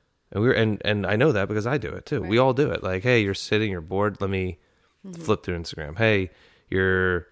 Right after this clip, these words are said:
Speaker 1: not really sure what to do, reach for carbohydrate. Hey, so and so, like,
Speaker 2: Yeah.
Speaker 1: like, you feel it. So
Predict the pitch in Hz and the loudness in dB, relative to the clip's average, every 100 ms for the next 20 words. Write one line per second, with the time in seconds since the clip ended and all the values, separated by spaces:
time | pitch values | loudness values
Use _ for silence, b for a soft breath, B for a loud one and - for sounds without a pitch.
0 | _ _ _ 104 104 107 98 104 95 95 | _ _ _ -4 0 0 0 -2 -2 -2
1 | 104 107 104 107 _ _ _ 98 92 - | 0 2 0 -6 _ _ _ -6 -6 -8
2 | - 87 85 82 78 - 101 107 98 92 | -6 -4 -4 -6 -8 -8 0 2 0 -2
3 | b b b b b _ _ _ _ - | b b b b b _ _ _ _ 0
4 | 110 104 - 107 98 - _ 110 104 107 | 0 0 0 2 2 -2 _ -2 0 0
5 | 127 104 80 - _ _ _ _ _ _ | 2 2 0 -10 _ _ _ _ _ _
6 | _ _ _ _ - _ - 113 110 104 | _ _ _ _ -16 _ -2 2 4 4
7 | 95 | 0